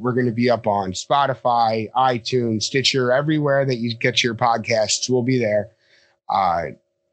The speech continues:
we are putting our first episode up on SoundCloud. That'll be up, uh, excuse me, SoundCloud. That'll be up on Monday morning. Uh, once the feeds get picked up, of course, they'll be in your other,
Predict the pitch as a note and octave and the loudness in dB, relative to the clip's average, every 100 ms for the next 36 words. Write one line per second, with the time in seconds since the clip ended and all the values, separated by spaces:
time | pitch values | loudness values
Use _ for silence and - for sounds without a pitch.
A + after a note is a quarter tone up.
0 | - A2+ B2 A#2+ A2+ G#2+ - C#3 C3 A2 | -4 0 0 0 0 -2 -2 0 0 0
1 | - C3+ C#3+ B2 A#2+ B2+ A#2 A2+ G#2+ - | 0 0 0 0 0 2 0 0 0 2
2 | C#3+ C#3+ C3+ C#3 B2 A#2+ A#2 A#2+ A2 - | 0 0 0 0 0 0 2 2 0 0
3 | A#2 G#2 - C#3+ A#2+ G#2 - C#3 C3 A2+ | 0 0 0 0 0 0 0 0 0 0
4 | G#2 A2+ - _ _ _ B2+ C3+ C3 B2+ | 2 0 -6 _ _ _ 0 0 0 0
5 | - A2+ A#2 A#2 A2 A#2 B2+ C3 B2+ A#2+ | 0 0 2 0 0 2 2 2 0 -4
6 | _ _ _ _ - - G2 A2+ B2+ - | _ _ _ _ -6 -2 0 0 0 -2
7 | G#2+ - A#2+ A2 G#2 F#2 - G#2 E3+ D3+ | -8 -2 0 0 -4 -4 -4 0 0 0
8 | C#3 - D#3 C#3+ - A#2 G#2+ A2+ A2+ A2 | -4 -4 0 0 0 -2 -2 -2 0 0
9 | G#2+ G#2+ G#2 F#2+ | 2 2 0 -4